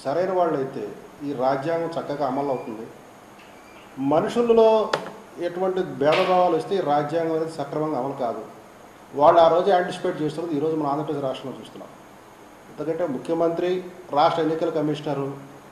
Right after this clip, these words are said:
వాళ్ళు ఒక వ్యక్తులు, ఒక రాజ్యాంగ సంస్థకు చెందిన వ్యక్తులుగా కాకుండా వాళ్ళకు వాళ్ళు ఒక శక్తులుగా మా-, అనుకొని ఒక పొట్టేళ్ళు మాదిరిగా "నువ్వు అవునంటే నేను కాదంట, నేను కాదంటే నువ్వు అవునంటావు." ఈ తరహా ఒక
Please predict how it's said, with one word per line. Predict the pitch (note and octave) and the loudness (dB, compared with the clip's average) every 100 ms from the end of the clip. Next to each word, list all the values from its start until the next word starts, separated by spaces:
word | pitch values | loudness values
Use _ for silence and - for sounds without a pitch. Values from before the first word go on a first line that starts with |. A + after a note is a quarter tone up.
| - - - - - - | -20 -20 -20 -20 -18 -4
వాళ్ళు | E3 D#3 | 2 2
ఒక | C3 | 2
వ్యక్తులు, | B2+ D#3 - A3 A3 A3 G3+ - - - | -2 -4 -4 0 2 2 -2 -8 -14 -6
ఒక | E3+ E3+ | -2 2
రాజ్యాంగ | D3+ D3 D#3+ F#3 F#3+ | 4 4 4 2 0
సంస్థకు | D3 E3 - F3 E3 | 0 -4 -4 -4 -2
చెందిన | D#3+ D#3+ B2+ - | 0 0 -2 -6
వ్యక్తులుగా | C#3 C3+ E3+ E3 E3 | -10 -6 -4 0 0
కాకుండా | D3 C3+ C#3 A#2+ A#2 B2 - - - - - - | 0 0 -2 -4 -4 -8 -14 -20 -20 -20 -20 -6
వాళ్ళకు | C3+ D#3 G3 F3+ | 4 4 6 6
వాళ్ళు | F3+ F3 | 6 4
ఒక | - | 0
శక్తులుగా | - - - G#3+ G#3 F#3 | -8 -6 0 4 4 4
మా-, | D#3 D#3 | 4 4
అనుకొని | D#3 E3 E3 B2+ C3 - - - - - - - | 2 2 0 0 -4 -10 -16 -20 -20 -20 -20 -12
ఒక | - C#3 | -4 -4
పొట్టేళ్ళు | - F3 F#3 B3 A#3+ G#3+ | -2 -4 2 6 6 6
మాదిరిగా | G3 F#3+ F#3 F#3 F3 E3+ - E3 | 4 4 4 6 6 2 -4 -2
"నువ్వు | F3 E3+ | 4 6
అవునంటే | F#3 G3+ G3+ A3 | 8 6 4 4
నేను | F#3 | 4
కాదంట, | E3+ D#3 D#3+ D3 B2 A2 - | 4 4 4 2 -2 -6 -4
నేను | D#3+ | -4
కాదంటే | D#3+ D#3 E3+ F#3+ F#3+ G#3+ | 0 4 4 4 0 0
నువ్వు | F#3 C#3+ | 0 0
అవునంటావు." | C#3+ C3+ A#2 G#2 - - - - - - - - | -2 -4 -6 -8 -10 -18 -20 -20 -20 -20 -18 -6
ఈ | G#3 | 0
తరహా | A#3+ A#3 A3+ B3 G#3+ | 8 10 12 12 10
ఒక | - | 8